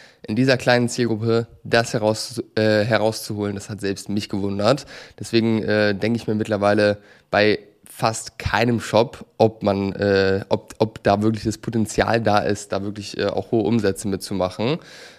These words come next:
Ähm, natürlich, Geschäftsmodell ist eine andere Frage, Margen et cetera, daran kann's scheitern. Aber jetzt so grundsätzlich mal, ob das Potenzial in einem Shop steckt, ob die, ob der Markt groß genug ist,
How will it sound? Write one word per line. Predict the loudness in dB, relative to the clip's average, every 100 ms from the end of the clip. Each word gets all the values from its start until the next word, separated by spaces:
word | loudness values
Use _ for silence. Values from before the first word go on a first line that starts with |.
| 2
Ähm, | 4 4 2 -2
natürlich, | -2 4 6 6
Geschäftsmodell | 4 4 2 2 4 6
ist | 4 0
eine | 2
andere | 4 2
Frage, | 2 6 6 6 4 6
Margen | 6 6 4 2 -2
et | -2
cetera, | 0 0 2 2 2
daran | 0 0 2 2 2
kann's | 0 -4 0
scheitern. | 0 2 2 2 2 -4 -16 -16 2
Aber |
jetzt | 4 4
so | -2
grundsätzlich | 2 2 4 2 0
mal, | 2 2
ob | 0
das | -8
Potenzial | -4 -4 0 2 2
in | 0 -2
einem | -4
Shop | -2 -4
steckt, | 0 0 0 -2 -4
ob | -4 -2
die, | -2 -2
ob | -4 0
der | 2
Markt | 4 0 -2
groß | -6 -6
genug | -4 -6 -2
ist, | 0 0